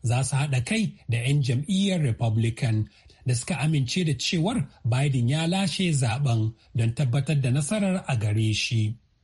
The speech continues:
Shi kuwa Trump ya kwashe makonni yana ikirarin cewar an murɗe mishi zaben da ya lashe don samun shugabanci karo na biyu. Yana ci gaba da yin wannan ikirarin.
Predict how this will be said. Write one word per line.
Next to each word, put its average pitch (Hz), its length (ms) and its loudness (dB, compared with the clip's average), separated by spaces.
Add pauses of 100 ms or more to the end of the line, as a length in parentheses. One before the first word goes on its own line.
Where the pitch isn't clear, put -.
(180)
Shi 285 240 -2
kuwa 247 360 -2
Trump 233 300 0
ya 208 140 0
kwashe 226 460 0
makonni 113 800 2 (220)
yana 139 300 0
ikirarin 143 500 0
cewar 165 500 0 (200)
an 143 180 0
murɗe 160 360 0
mishi 202 320 0
zaben 156 500 0
da 139 60 2
ya 117 160 2
lashe 113 640 2 (380)
don 135 140 2
samun 151 360 0
shugabanci 165 720 0
karo 190 300 0
na 110 160 2
biyu. 110 460 2 (280)
Yana 123 300 0
ci 160 220 0
gaba 123 220 2
da 151 60 2
yin 151 260 2
wannan 196 320 0
ikirarin. 113 680 0